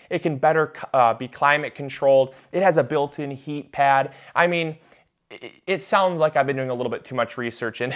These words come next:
<laughs> into this category, and that's because, well, I, I have been. I've been trying to find the best propagation system out there because I do a lot of it. I do a ton of propagation, and I would say I propagate on a yearly basis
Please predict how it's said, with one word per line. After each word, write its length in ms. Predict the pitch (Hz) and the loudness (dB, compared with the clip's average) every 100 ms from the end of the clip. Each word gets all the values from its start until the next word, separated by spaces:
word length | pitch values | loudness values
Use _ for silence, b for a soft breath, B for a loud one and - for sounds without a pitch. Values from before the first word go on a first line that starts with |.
| - | -12
<laughs> 120 | - | -10
into 180 | 156 139 | -6 -4
this 220 | 131 123 | -4 -6
category, 720 | - 170 165 165 165 165 165 B B 220 | -2 0 0 0 0 0 -2 B B -8
and 140 | 233 277 | 0 2
that's 140 | 269 | 0
because, 400 | 247 247 214 - - | -2 -2 -2 -4 -4
well, 320 | 165 208 208 | 0 0 0
I, 320 | 196 67 60 - | -6 -8 -10 -4
I 160 | 147 170 | 0 4
have 340 | 151 262 196 | 6 4 2
been. 240 | 92 87 | -6 -6
I've 180 | 95 135 | 0 0
been 220 | 156 160 | 0 -2
trying 320 | 156 147 170 175 | 0 2 2 -2
to 80 | |
find 460 | 170 156 165 170 156 | 0 4 4 0 -6
the 80 | 151 | -6
best 540 | - 143 160 - - b b b | 4 4 4 -2 -16 b b b
propagation 640 | - 170 170 160 160 156 156 | 4 4 4 0 -2 -4 -8
system 360 | 160 151 143 | -8 -6 -2
out 260 | 139 220 - | 0 0 2
there 220 | 135 147 | 2 2
because 280 | 139 147 151 | -4 -10 -8
I 80 | 156 | -6
do 220 | 156 202 | -4 0
a 20 | 202 | 0
lot 380 | 123 117 202 | -2 -6 -2
of 80 | 180 | 0
it. 200 | 104 - b b b | -2 -10 b b b
I 120 | 175 | 0
do 160 | 196 | 2
a 20 | 214 | 0
ton 320 | - - 208 | -2 -2 -2
of 140 | - | 0
propagation, 720 | - 147 143 139 196 - 113 - B B B | 0 0 0 -4 -4 -2 -4 -6 B B B
and 100 | 156 | 0
I 100 | 214 | 2
would 120 | 220 | -2
say 140 | 190 | 0
I 160 | 160 185 | 2 2
propagate 580 | - 180 185 170 170 156 | 0 0 0 0 -4 -4
on 140 | 147 | -6
a 40 | 131 | -6
yearly 360 | 127 185 165 | -6 -6 -6
basis 640 | 143 170 190 214 202 - | -4 -6 -4 -4 -4 -8